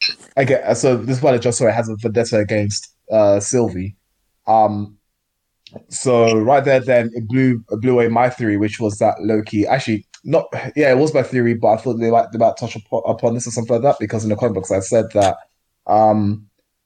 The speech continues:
Sylvie was created by Loki after the events of Ragnarok. Um,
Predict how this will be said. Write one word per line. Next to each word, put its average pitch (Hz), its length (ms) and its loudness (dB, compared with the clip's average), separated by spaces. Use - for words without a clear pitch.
Sylvie 123 460 2
was 110 260 0
created 110 540 -2
by 104 280 4
Loki 107 380 0
after 101 200 0
the 101 80 -6
events 98 320 -2
of 98 220 -2
Ragnarok. 92 640 -2
Um, 101 560 0